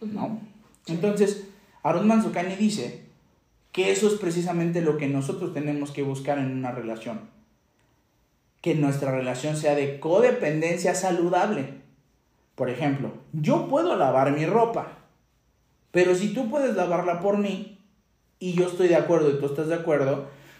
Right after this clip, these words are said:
Speaker 1: yo permitiré que tú hagas eso por mí. Tú puedes hacer la comida, pero si yo decido hacer eso por ti y tú decides que yo lo haga por ti, eso nos hace codependientes,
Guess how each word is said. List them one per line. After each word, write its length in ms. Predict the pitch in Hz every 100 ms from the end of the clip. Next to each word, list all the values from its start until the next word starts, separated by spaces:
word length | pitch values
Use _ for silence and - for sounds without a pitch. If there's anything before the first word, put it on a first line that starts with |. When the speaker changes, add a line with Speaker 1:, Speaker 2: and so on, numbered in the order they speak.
| -
Speaker 1:
yo 240 | 160 170
permitiré 600 | 170 156 143 139 147 185
que 80 | 156
tú 100 | 139
hagas 220 | 131 127
eso 240 | 127 120 117
por 120 | 113
mí. 220 | 107 - - - _ _ _ _ _ _ -
Tú 400 | 214 277 311 -
puedes 400 | 175 170 196 190
hacer 300 | 151 143 135
la 180 | 139 139
comida, 520 | 196 254 - 123 - _ _ _ _ _ _ _ _ -
pero 260 | 185 180
si 240 | 175 175 156
yo 200 | 170 180
decido 360 | 170 165 151
hacer 220 | 147 143 135
eso 240 | 135 123
por 200 | 123 113
ti 220 | 135 131
y 80 | 151
tú 140 | 135 139
decides 380 | 135 151 143
que 120 | - 120
yo 120 | 120
lo 180 | 120 127
haga 100 | 135
por 200 | 160 160
ti, 340 | 143 - - - _ _ _ _ _ _ -
eso 260 | 170 165 160
nos 180 | 151 156
hace 280 | 151 151
codependientes, 1040 | 151 156 156 156 165 185 170 135 135 -